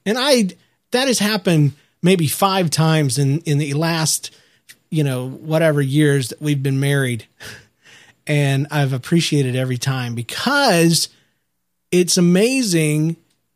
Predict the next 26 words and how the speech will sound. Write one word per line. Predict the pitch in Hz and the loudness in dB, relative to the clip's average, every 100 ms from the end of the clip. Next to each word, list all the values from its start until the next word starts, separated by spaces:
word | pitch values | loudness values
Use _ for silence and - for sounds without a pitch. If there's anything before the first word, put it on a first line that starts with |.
| _ _ _ | _ _ _
because | 165 190 170 | -4 -2 0
what | 226 | 0
it | 208 170 | 0 0
does | 240 285 226 | 0 2 2
is | 165 | 2
it | 165 165 | 0 -2
shows | 170 - 208 240 196 | -6 -4 -2 0 0
you | 156 147 147 147 _ _ _ _ | 0 0 -2 -4 _ _ _ _
that | 165 165 175 | -6 -6 -2
you're | 170 | -2
not | 170 214 269 240 - _ _ - | 0 -2 -2 -6 -8 _ _ -8
just | 165 180 165 147 - - _ - - - | -4 -2 -2 -2 -4 -8 _ -20 -20 -20
s-, | - - - | -12 -10 -10
I | 143 - | -12 -12
don't | 143 151 | -8 -6
know, | 127 | -6
you | 120 156 | -4 -2
haven't | 202 277 226 | -2 -2 -2
just | 196 - | -2 -2
gotten | 196 143 | -2 -2
used | 139 147 185 - | 0 2 0 0
to | 208 220 | 0 2
her. | 233 247 _ _ _ _ _ _ _ | 0 -4 _ _ _ _ _ _ _
You | - 208 - | -2 -2 -2
actually | 190 220 - 220 214 190 185 175 170 165 151 _ _ | -6 -4 -4 -2 2 4 4 4 2 0 -4 _ _
still | - - - 190 185 185 180 175 165 | -4 -4 0 0 2 2 2 2 0